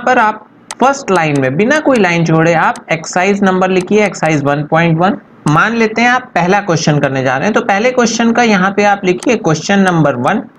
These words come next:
अब आपको इस question को लिखने की यहाँ पर कोई जरूरत नहीं है। कई बच्चे क्या करते हैं,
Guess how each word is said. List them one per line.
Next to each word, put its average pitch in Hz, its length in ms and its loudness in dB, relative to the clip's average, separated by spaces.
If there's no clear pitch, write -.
अब 151 200 -4
आपको 165 340 0
इस 208 160 0
question 226 520 0
को 254 80 0
लिखने 214 360 2
की 202 120 -2
यहाँ 180 240 2
पर 233 220 0
कोई 202 240 2
जरूरत 208 400 0
नहीं 254 100 2
है। 254 80 2
कई 190 240 0
बच्चे 196 400 0
क्या 190 220 0
करते 190 320 -2
हैं, 208 180 0